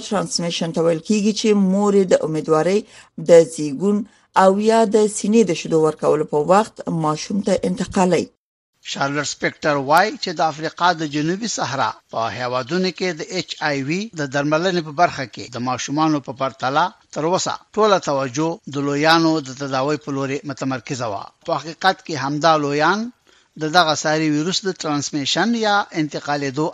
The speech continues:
Speaker 2: اساسي عاملین دي. نوموړی وایي چې نړیوال ائتلاف به د راتلونکو اتو کلونو پورې، یعنی د دوه زره دېرشتم میلادي یا څوارلس سوه نهه هجري شمسي کاله پورې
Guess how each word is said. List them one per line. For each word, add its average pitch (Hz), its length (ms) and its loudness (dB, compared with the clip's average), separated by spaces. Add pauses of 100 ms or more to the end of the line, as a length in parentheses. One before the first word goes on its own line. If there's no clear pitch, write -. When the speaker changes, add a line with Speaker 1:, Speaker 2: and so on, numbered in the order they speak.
Speaker 2:
اساسي 143 440 -4 (260)
عاملین 160 440 -2
دي. 117 120 -8 (720)
نوموړی 143 560 0
وایي 147 280 4
چې 151 200 0
نړیوال 147 380 2 (120)
ائتلاف 151 500 0
به 208 120 2 (160)
د - 20 -6 (120)
راتلونکو 170 480 -2 (100)
اتو 143 200 -4 (100)
کلونو 170 280 2 (100)
پورې، 123 240 -6 (240)
یعنی 147 260 2 (100)
د - 20 -6 (200)
دوه 160 200 0
زره 170 180 2 (120)
دېرشتم 151 420 0 (220)
میلادي 143 420 0 (120)
یا 147 100 6 (200)
څوارلس 180 440 0
سوه 127 160 -2 (260)
نهه 180 180 2 (100)
هجري 147 300 -4
شمسي 160 380 -2
کاله 160 280 4
پورې 123 240 -8